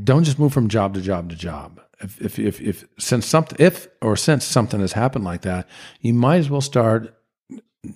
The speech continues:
doing what you love. And typically that's gonna be connected to your best gifts and talents. So start the research for figuring out, what am I really, really good at? What am I, what am I uniquely qualified for?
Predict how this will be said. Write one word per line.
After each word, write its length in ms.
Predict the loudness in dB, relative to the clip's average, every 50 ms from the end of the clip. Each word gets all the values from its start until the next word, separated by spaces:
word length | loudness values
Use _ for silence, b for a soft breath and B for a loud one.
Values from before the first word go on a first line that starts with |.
| _ _ 2
doing 340 | 4 4 6 6 4 2 2
what 140 | -2 -4
you 120 | -6 -8 -8
love. 400 | -8 -10 -14 -16 -18 -20 _ _ _ _ _ _ _ _ _ _ _ _ _ 0
And 360 | 2 4 4 4 4 2 -2 -6 _ _ _ 0
typically 400 | 0 2 2 2 0 2 2 4
that's 280 | 4 4 4 4 2
gonna 260 | 0 0 2 2 2 2
be 400 | 4 4 4 4 4 2 -2 -4 -8
connected 360 | -4 -2 0 0 -2 -2 -6 -6
to 80 | -4
your 120 | -2 -2 -2
best 280 | -4 -6 -6 -6 -4
gifts 200 | -4 -4 -4 -4
and 100 | -8 -8
talents. 340 | -6 -6 -6 -6 -6 -6 -4
So 260 | -2 0 0 0 -2 b b b b b b b b b b _ _ -10
start 600 | -8 -6 0 2 4 4 4 2 0 -6 _ _ _ _ _ -4
the 160 | -2 -2 0
research 520 | 0 2 2 4 4 4 4 2 2 2 2
for 100 | -2 -6
figuring 300 | -2 0 0 2 2 0
out, 140 | -2 -2 -2
what 260 | 0 2 2 2 2
am 220 | 0 -2 -2 0
I 80 | 0 0
really, 500 | -2 -2 -2 -2 2 2 2 2 2 0
really 400 | -2 -4 -4 -4 -4 -6 -8 -8
good 220 | -8 -8 -8 -8 -6
at? 60 | -2
What 220 | 2 4 4 4
am 100 | 4 4
I, 300 | 4 4 4 4 2 0 -6 _ -20 _ _ _ _ _ _ _ _ -6
what 160 | 0 0 2
am 80 | 4 4
I 40 | 4
uniquely 760 | 4 4 2 2 4 4 4 2 2 -2 -2 -2 -2 -2 -4
qualified 680 | -6 -10 -4 -2 -2 0 -2 -2 -6 -10 -14 -14 -14 -16
for? 300 | -18 -16 -16 -18 -18